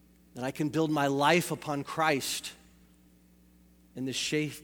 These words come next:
shaky, unshifty world. Third thing is this. Kingdom actions for the church leaders. This is the expectations you need to have for us, for the leaders of the church,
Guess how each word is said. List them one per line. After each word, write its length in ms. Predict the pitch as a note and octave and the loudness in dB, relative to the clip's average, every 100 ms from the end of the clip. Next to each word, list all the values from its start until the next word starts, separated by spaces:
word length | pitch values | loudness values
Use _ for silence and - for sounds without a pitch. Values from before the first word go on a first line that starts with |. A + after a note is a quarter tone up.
| - | -10
shaky, 680 | - D#3+ D#3+ D3 C3 A#2+ C3+ | -4 -2 -2 -2 -4 -4 -8
unshifty 800 | C3+ B2 - D3 - C3+ A#2+ A2 | -8 -6 -6 -8 -6 -6 -6 -8
world. 400 | A#2 A2+ G2+ G#2 - - - - _ - - - - - - - - - - - _ - - - - | -10 -10 -10 -16 -20 -20 -20 -20 _ -20 -20 -20 -20 -20 -20 -20 -20 -20 -20 -20 _ -20 -20 -20 -6
Third 260 | F3+ E3+ D#3 | 0 0 0
thing 180 | D#3+ | 0
is 120 | C#3 B2+ | 0 0
this. 440 | C#3 C3+ - - - - - - _ _ _ - - | -2 0 -4 -10 -16 -20 -20 -20 _ _ _ -20 -6
Kingdom 340 | F3 F3 D#3+ | -2 0 0
actions 340 | D3+ - D#3 | 0 -2 -4
for 100 | - | -2
the 80 | C3+ | -6
church 300 | - D#3 - | -2 -4 -2
leaders. 280 | D3 C#3+ A#2+ | 0 0 0
This 200 | C#3+ F#3 | -2 -2
is 100 | G3+ | -4
the 160 | F3+ F3+ | 0 0
expectations 800 | - - D#3 - D#3 - C#3+ C3 | 0 -4 -4 -2 -2 -2 -4 -2
you 80 | |
need 160 | D3 C#3 | -2 -2
to 80 | C3+ | -2
have 260 | C3 C3 | -2 -6
for 340 | - B2+ A#2+ A#2 - - - - | -8 -12 -10 -12 -16 -20 -14 -6
us, 460 | A2+ - - - - - - _ | -6 -6 -10 -10 -16 -20 -20 _
for 120 | - B2+ | -10 -6
the 60 | |
leaders 300 | C3 C#3 B2 | -4 -2 -2
of 100 | B2+ | -6
the 60 | A#2 | -8
church, 500 | - B2+ - - | -6 -8 -8 -10